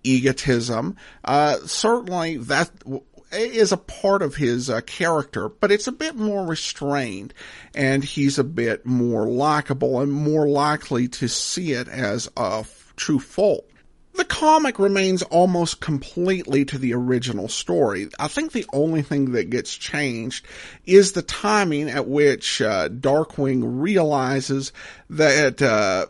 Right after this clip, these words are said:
Professor Waddlemeyer secretly gave, uh, Gosalyn the code and is able to, uh, decipher it.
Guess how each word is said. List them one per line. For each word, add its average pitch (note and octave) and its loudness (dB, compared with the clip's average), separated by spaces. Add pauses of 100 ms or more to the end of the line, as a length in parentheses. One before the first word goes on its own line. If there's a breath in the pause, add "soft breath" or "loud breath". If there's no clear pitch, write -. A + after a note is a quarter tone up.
Professor C#3+ 0
Waddlemeyer C3 0
secretly C3 -2
gave, A2+ 0 (360 loud breath)
uh, - -16 (160)
Gosalyn A2+ 2
the - -12
code C#3 2
and A#2+ -6
is B2 -4
able G2 -4
to, G2+ -4
uh, C2 -6
decipher G#2+ -4
it. - -16